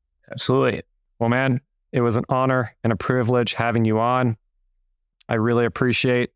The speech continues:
Speaker 2: everything you have to offer. I really appreciate you being so vulnerable too. Uh, that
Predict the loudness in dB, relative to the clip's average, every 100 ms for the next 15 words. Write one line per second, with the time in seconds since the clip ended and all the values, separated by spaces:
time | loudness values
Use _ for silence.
0 | -4 -2 0 0 0 0 0 -4 _ _
1 | _ _ -2 0 2 0 0 0 0 0
2 | 0 2 2 2 0 0 2 2 2 0
3 | 0 0 0 0 0 0 0 0 0 0
4 | -4 _ _ _ -12 -4 -2 0 -2 -4
5 | -2 -4